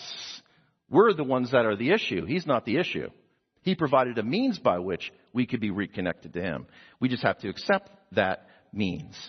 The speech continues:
So the second most practical thing is that God is knowable and he wants to be known.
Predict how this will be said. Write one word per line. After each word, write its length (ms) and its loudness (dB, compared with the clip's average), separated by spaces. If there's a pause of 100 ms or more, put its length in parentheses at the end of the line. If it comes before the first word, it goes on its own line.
(760)
So 120 2
the 120 0 (240)
second 320 2
most 220 4
practical 520 0
thing 240 0
is 120 -2
that 180 0
God 240 4
is 120 -6
knowable 540 4
and 80 -2
he 80 0
wants 380 0
to 100 -18
be 140 -2
known. 400 4